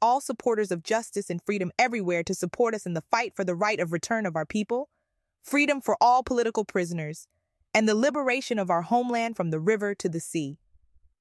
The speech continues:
The Anti-Racism Daily is made possible by contributions from our community.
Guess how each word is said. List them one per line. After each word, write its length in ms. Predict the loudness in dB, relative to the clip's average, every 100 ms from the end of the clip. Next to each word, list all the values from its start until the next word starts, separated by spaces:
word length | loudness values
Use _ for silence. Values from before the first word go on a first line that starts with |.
| _ _ _ _ _ _ _ _ _ -4
The 140 | 0
Anti-Racism 840 | 0 0 0 0 -2 -2 -2 0
Daily 320 | 0 0 0 -2
is 100 | 0
made 220 | -2 0
possible 420 | 0 0 -2 -2
by 140 | 0
contributions 680 | -2 -2 -2 -2 -2 -4 -6
from 160 | -4 -4
our 120 | -4
community. 560 | -2 -2 -2 -4 -8